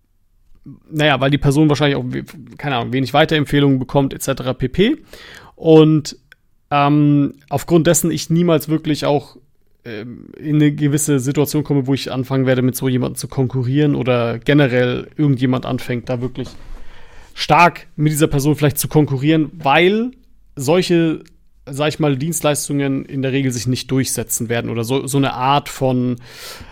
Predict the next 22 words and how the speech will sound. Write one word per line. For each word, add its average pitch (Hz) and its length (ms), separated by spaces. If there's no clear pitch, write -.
ähm, 123 1040
ja, 123 200
Vorgehen, 123 640
wenn 123 80
ich 113 60
jetzt 113 140
mal 117 80
so 110 60
sagen 104 300
kann. 101 220
Das 135 140
heißt, 151 180
es - 80
passiert 175 280
oft, 156 140
dass 151 140
Leute 143 260
dann 135 160
das 120 120
sowieso 135 440
irgendwann 170 240
aufgeben, 175 600